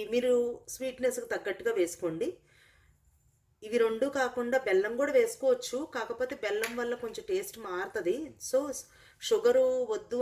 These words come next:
అనుకున్న వాళ్ళు షు-, మిశ్రీ కానీ హనీ కానీ వేసుకోవచ్చు. ఇది మీకు sweetness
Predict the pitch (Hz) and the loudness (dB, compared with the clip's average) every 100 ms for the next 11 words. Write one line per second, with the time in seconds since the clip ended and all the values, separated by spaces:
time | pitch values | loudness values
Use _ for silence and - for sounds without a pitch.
0 | 233 202 226 220 214 214 220 262 285 262 | -2 -4 -6 -4 -6 -6 -4 -4 -4 -8
1 | - - 196 190 - 240 226 214 240 359 | -14 -12 -10 -8 -4 -4 -2 -2 -2 -2
2 | - 220 220 226 226 202 160 - 151 - | 0 0 2 2 2 2 0 -2 -4 -2
3 | 302 427 - - - - - - _ _ | -4 -6 -10 -20 -20 -20 -20 -20 _ _
4 | _ _ _ _ _ _ _ 185 202 196 | _ _ _ _ _ _ _ -8 -8 -6
5 | - 233 233 247 | -4 -2 0 0